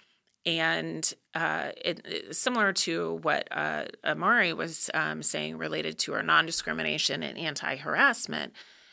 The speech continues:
we have student policies, we have staff and faculty policies.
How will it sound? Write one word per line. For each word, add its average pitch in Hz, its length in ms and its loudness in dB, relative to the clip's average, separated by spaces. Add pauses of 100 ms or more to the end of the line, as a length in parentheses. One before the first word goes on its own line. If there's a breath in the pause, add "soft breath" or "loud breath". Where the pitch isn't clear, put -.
we 254 120 0
have 175 400 6
student 202 460 2
policies, 180 920 0
we 156 160 -6
have 151 560 -2
staff 160 460 2
and 160 120 -6
faculty 165 540 0
policies. - 800 -4